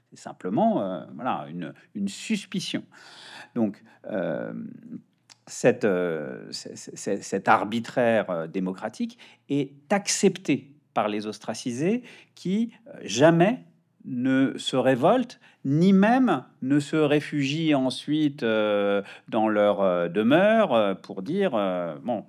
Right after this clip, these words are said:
euh, j'en ai assez soupé avec, euh, la politique et les Athéniens et leur ingratitude. » Non, euh, l'ostracisme a réussi, euh, ce petit prodige, mais, euh, rarement, euh, mis en avant, de, euh,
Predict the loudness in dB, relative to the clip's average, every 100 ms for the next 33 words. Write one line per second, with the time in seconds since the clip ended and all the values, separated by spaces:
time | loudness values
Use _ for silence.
0 | -12 -12 -10 -12 -16 -20 -20 -10 -6 -6
1 | -6 -10 -10 -8 -4 -4 -2 -4 -6 -6
2 | -6 -8 -10 -8 -8 -8 -8 -6 -8 -6
3 | -8 -8 -8 -6 -4 -6 -6 -8 -10 -10
4 | -12 -12 -6 -4 -4 -8 -20 _ -4 0
5 | 0 -2 -4 -4 -4 -4 -2 -2 -2 -6
6 | -4 -6 -4 -6 -10 -16 -20 _ -6 0
7 | 2 4 2 0 -4 -6 -4 0 2 2
8 | 0 -4 -8 -6 -4 -4 -2 0 0 -2
9 | -4 -4 -4 -6 -8 -16 -14 -4 -2 0
10 | 2 2 2 2 0 -2 -4 -10 -14 -18
11 | -20 -20 -12 -10 -8 -4 -4 -2 -2 -2
12 | -4 -20 -20 -20 -16 -10 -2 2 2 0
13 | -6 -10